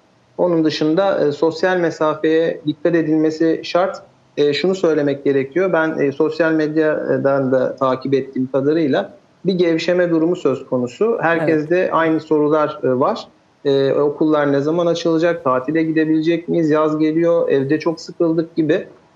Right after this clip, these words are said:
Speaker 1: e, bir takım şeyler var. Herkesi anlıyorum. Ben de, e, sıkılıyorum bu durumdan. Hepimiz sıkılıyoruz. Hekimlerimiz de sıkılıyor. E, bütün insanlar gibi. Yalnız, e,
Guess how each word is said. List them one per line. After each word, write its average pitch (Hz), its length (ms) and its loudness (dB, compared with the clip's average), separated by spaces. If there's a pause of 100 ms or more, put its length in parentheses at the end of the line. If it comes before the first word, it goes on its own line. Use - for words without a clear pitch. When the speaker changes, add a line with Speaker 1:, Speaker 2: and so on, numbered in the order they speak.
Speaker 1:
e, 143 260 2
bir 156 80 -4
takım 156 300 0
şeyler 165 320 2
var. 175 140 0
Herkesi 175 460 0
anlıyorum. 165 680 0
Ben 160 240 0
de, 143 320 0
e, 127 140 -2
sıkılıyorum 131 720 -2
bu 127 160 -2
durumdan. 127 480 0
Hepimiz 160 400 0
sıkılıyoruz. 123 580 -2
Hekimlerimiz 147 640 0
de 135 80 0
sıkılıyor. 123 520 -2 (480)
E, 127 600 2
bütün 151 180 0
insanlar 127 560 0
gibi. 131 340 0 (340)
Yalnız, 185 560 0
e, 151 440 2